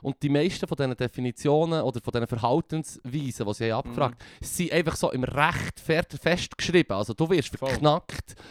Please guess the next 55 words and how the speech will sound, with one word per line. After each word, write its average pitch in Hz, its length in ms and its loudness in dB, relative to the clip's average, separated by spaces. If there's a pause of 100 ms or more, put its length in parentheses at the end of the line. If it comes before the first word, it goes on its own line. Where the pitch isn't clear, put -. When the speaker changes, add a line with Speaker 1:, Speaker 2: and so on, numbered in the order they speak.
(100)
Speaker 1:
wenn 151 260 6
dir 156 100 0
das, - 320 -4 (180)
wenn, 143 240 4
wenn 143 140 6
man 139 80 4
dir 127 100 -2
das 135 160 0
kann - 160 -2
beweisen 147 440 2
Speaker 2:
Mhm. - 20 -4
Speaker 1:
kann. 135 180 0 (140)
Dann 127 100 2
hast 117 140 -4
du 151 180 2
sexuell 156 440 2
über-, 156 100 0
übergriffiges 135 640 -2
Verhalten 123 480 -2 (500)
an 104 120 0
den - 80 -4
Tag 127 260 2
gelegt 127 240 0
und 110 160 -4
wirst 104 380 0
danach, 110 480 0
äh, 104 80 -4
vor 98 240 -4
Gericht 113 320 -4
kannst 95 200 -6
du 123 60 -4
verurteilt 120 520 0
werden. 90 340 0 (260)
Speaker 2:
Voll. 117 120 -6
Speaker 1:
Und 117 200 -2
da 131 100 4
ist - 100 4
es - 40 -10
dann 143 140 2
echt 143 160 -2
quasi 139 200 0
darum 135 160 0
gegangen, 135 300 2
dass - 240 -10
die 117 140 -4
meisten 120 400 0
Frauen, 123 400 0
also 110 160 -2
es - 60 -10
sind 98 140 -8
vi-, 147 120 -2
erstens 175 220 2
mal 143 100 2
ein - 20 -4 (100)
Viertel 185 600 4